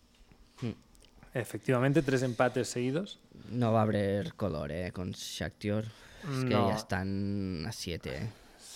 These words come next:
Speaker 2: Es que no fallan. En Liga no han fallado.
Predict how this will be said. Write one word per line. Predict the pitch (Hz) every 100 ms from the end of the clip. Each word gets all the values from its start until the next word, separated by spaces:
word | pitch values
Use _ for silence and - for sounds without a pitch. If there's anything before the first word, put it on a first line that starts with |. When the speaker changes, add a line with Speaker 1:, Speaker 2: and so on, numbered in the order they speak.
| - - - - - -
Speaker 2:
Es | 139
que | 143
no | 139
fallan. | 131 160 104 - -
En | 147 123 120 123 147 123 123
Liga | 147 180
no | 147
han | 123
fallado. | 131 101 92